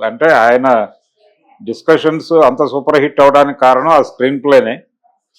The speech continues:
ఇదే స్క్రీన్ ప్లే అక్కడ నడుపుంటాడు. ఆ సినిమా జనరంజకంగానే ఉండు-,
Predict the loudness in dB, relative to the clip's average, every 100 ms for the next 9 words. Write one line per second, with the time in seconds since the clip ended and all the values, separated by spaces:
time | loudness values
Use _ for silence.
0 | _ _ _ -10 0 2 2 -2 -2 -2
1 | 0 4 4 4 2 4 2 0 -4 0
2 | 2 2 0 -6 -4 -2 0 0 2 2
3 | 0 -4 -2 -2 -2 2 4 2 -2 -4
4 | -8 -10